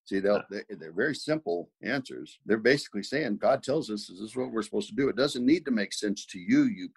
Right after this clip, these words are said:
Speaker 1: puny human." <laughs>
Speaker 2: <laughs> Would you know that, do you know the Bible off by heart?
Speaker 1: The entire Bible? No.
Speaker 2: But a lot of
Speaker 1: But I
Speaker 2: stuff.
Speaker 1: know the books of the, I know the books of the Bible, and I can still spout 'em in less than twenty seconds.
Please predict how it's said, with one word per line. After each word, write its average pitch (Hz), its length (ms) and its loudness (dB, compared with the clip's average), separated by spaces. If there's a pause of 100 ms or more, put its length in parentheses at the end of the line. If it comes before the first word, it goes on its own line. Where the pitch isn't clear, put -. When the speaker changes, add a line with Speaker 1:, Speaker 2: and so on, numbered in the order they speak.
Speaker 1:
puny 92 300 6
human." 92 420 0 (380)
<laughs> - 440 2 (240)
Speaker 2:
<laughs> - 640 -4
Would 123 140 6
you 135 60 10
know 143 140 8
that, - 180 -2
do 131 100 -2
you 131 40 4
know 127 120 2
the 110 80 0
Bible 117 380 4
off - 200 -6
by 98 120 -6
heart? 90 360 -2 (880)
Speaker 1:
The 107 140 8
entire 110 360 2
Bible? 120 300 -6
No. 87 220 -10 (560)
Speaker 2:
But 101 100 4
a 95 40 4
lot 101 200 10
of 92 220 4
Speaker 1:
But 110 120 4
I 110 40 2
Speaker 2:
stuff. 123 140 2
Speaker 1:
know 127 80 -4
the 113 80 -6
books 135 300 -4
of 101 60 -10
the, 92 80 -12 (140)
I 92 100 -6
know 110 140 0
the 120 100 -4
books 131 260 -4
of 107 60 -8
the 98 60 -8
Bible, 90 400 -6
and 90 100 -10
I 95 120 -2
can 92 160 -10
still 113 320 2
spout 104 380 0
'em 90 120 -2
in 92 120 -4
less 101 220 2
than 82 120 -14
twenty 87 220 -4
seconds. - 440 0